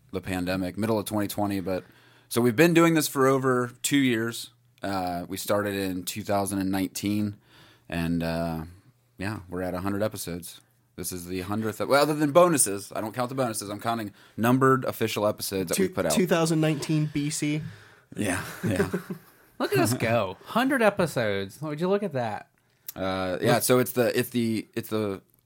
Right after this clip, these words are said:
Speaker 1: pop culture podcast where occasionally each week we gather to discuss <laughs> pop culture,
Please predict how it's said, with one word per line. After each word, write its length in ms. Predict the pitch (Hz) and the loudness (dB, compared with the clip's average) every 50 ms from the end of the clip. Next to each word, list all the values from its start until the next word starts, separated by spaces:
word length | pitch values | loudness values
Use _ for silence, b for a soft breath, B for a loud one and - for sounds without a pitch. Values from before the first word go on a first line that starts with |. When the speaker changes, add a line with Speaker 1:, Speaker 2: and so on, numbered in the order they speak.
| _ _ | _ _
Speaker 1:
pop 240 | - 151 196 208 202 - | 6 6 8 8 8 6
culture 300 | 170 175 170 - 151 123 | 6 4 4 4 0 0
podcast 800 | 127 127 123 120 117 - 98 95 95 104 - - - - - - _ _ _ _ _ _ _ _ _ _ _ _ - - - - - - - _ | 4 4 4 4 4 0 -2 -2 -2 -2 -4 -8 -10 -14 -18 -20 _ _ _ _ _ _ _ _ _ _ _ _ -18 -18 -16 -18 -20 -20 -14 _
where 560 | - 101 98 95 95 92 92 90 95 95 101 117 - _ _ _ _ _ _ _ _ _ _ _ _ _ _ _ _ _ _ _ _ _ _ - | -4 -2 0 0 0 0 -2 -4 -6 -8 -14 -20 -20 _ _ _ _ _ _ _ _ _ _ _ _ _ _ _ _ _ _ _ _ _ _ -10
occasionally 720 | - - 190 233 247 190 123 110 101 90 78 76 78 95 - _ _ | -2 2 4 6 6 6 4 2 0 -2 -4 -6 -10 -14 -18 _ _
each 240 | 110 107 92 - - | -4 -4 -2 -2 -4
week 320 | 92 69 - - - - _ _ _ - | -4 -6 -6 -10 -18 -20 _ _ _ -8
we 120 | 95 95 | -6 -4
gather 280 | 87 92 87 87 87 - | -2 -2 -2 -2 -4 -4
to 120 | - 98 | -6 -6
discuss 420 | 82 80 - - - - - - 131 | -6 -4 -2 0 0 0 0 -2 -4
<laughs> 0 | |
pop 220 | - 78 69 - | -6 -8 -8 -8
culture, 340 | - 156 - - - - | -8 -10 -12 -12 -14 -16